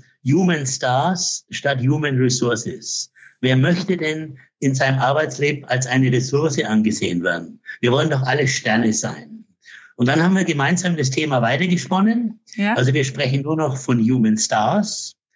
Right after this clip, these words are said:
Speaker 1: Unser Organigramm besteht aus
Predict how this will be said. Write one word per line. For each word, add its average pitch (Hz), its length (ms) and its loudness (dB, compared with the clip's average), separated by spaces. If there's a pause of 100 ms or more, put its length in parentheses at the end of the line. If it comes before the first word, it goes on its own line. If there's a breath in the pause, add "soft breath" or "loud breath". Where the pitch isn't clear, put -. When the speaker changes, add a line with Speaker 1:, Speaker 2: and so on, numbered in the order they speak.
(440 soft breath)
Speaker 1:
Unser 147 320 0
Organigramm 131 720 0
besteht 143 400 -6
aus - 340 -4